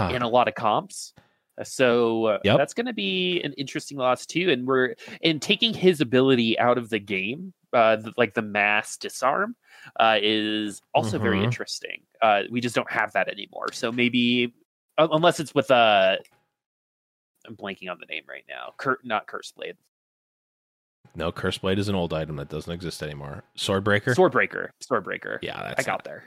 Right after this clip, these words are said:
Speaker 1: that's, that's, that's gonna be a no for me, dog. Um, yeah, Kassadin really fit a, a spot in the meta that I'm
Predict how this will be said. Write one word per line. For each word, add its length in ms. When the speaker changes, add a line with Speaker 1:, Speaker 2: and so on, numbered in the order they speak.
Speaker 1:
that's, 300
that's, 440
that's 300
gonna 160
be 100
a 40
no 200
for 140
me, 200
dog. 220
Um, 600
yeah, 200
Kassadin 520
really 340
fit 440
a, 380
a 120
spot 600
in 160
the 80
meta 600
that 440
I'm 240